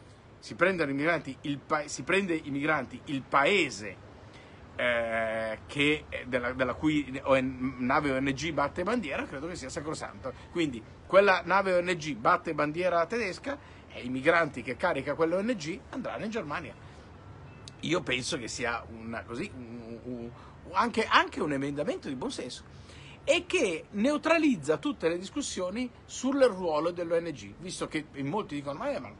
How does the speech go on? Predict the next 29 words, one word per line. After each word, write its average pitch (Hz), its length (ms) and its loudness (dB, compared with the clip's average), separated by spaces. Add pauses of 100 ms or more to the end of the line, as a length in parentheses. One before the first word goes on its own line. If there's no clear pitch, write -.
sono 151 240 -4
poche 175 400 -4
le 143 80 -4
O 139 60 -4
N 131 180 -8
G, 185 300 -6 (220)
che 202 100 2
numeri 185 360 0
volete 156 300 -4
che 151 120 -8
facciano? 156 540 -6
Sono 175 200 -6
poche." 226 200 -6
Bene, 277 240 -6
allora, 180 180 -4
se 147 80 -12
sono 269 180 -4
pochi, 190 380 -4 (400)
allora 170 280 6
salvano 143 640 6 (300)
le 147 140 4
vite 185 300 -2
in 339 60 -2
mare, - 240 -8
benissimo. 269 340 -6
Se - 100 -8
sono 262 220 6
pochi, 185 340 -2 (340)
prendono 139 600 2